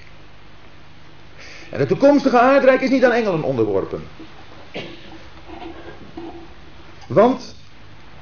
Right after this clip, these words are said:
iemand heeft ergens betuigd en gezegd: "Wat is de mens dat u hem gedenkt, of de mensenzoon dat u acht op hem geeft?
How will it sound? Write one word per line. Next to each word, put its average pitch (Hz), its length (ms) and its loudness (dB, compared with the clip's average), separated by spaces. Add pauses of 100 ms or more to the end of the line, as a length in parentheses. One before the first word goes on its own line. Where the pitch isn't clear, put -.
(140)
iemand 233 420 4
heeft 165 360 4
ergens 220 680 2
betuigd 208 640 -2
en 170 200 -2
gezegd: 113 720 -6 (680)
"Wat 135 220 4
is 139 140 4
de 131 80 0
mens 175 460 0
dat 113 160 -2
u 127 100 -2
hem 156 180 -2
gedenkt, 170 600 0
of 107 140 -2
de 107 80 -4
mensenzoon 104 800 -2 (300)
dat 101 140 -4
u - 120 -4
acht - 280 -8
op 117 160 -6
hem 113 180 -4
geeft? - 560 -6